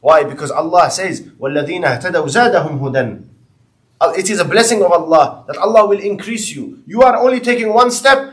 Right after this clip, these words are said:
Allah Azza wa Jal will give you guidance worth ten steps. And this is very clear in the hadith of Rasulullah sallallahu alaihi wasallam,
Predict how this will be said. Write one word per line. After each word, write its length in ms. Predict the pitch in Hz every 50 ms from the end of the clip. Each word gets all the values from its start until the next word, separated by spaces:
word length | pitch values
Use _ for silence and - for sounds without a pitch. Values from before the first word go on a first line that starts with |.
| - -
Allah 300 | 165 214 240 233 208 -
Azza 180 | - 196 208 220
wa 60 | 214
Jal 160 | 214 233 233
will 200 | 226 220 214 196 175
give 260 | 160 226 247 - -
you 260 | 208 247 269 254 202 180
guidance 560 | 190 214 226 233 233 262 269 269 - - - - _
worth 420 | - 135 180 220 233 208 - - -
ten 200 | 190 220 214 208
steps. 520 | - - 165 - - - - - - _ _ _ _ _ _ _ _ _ _ _ _ _ _ _ _ _ _ _ _ _ _ _ _ _ _ -
And 100 | - 127
this 120 | 143 147 214
is 80 | 208
very 240 | 165 143 202 226 202
clear 260 | 214 202 214 208 175
in 80 | 160 160
the 60 | 143
hadith 320 | 120 139 143 165 160 - -
of 120 | 143 135
Rasulullah 300 | 131 135 123 135 135 123
sallallahu 160 | 117 120 113
alaihi 80 | 120 123
wasallam, 200 | 127 117 -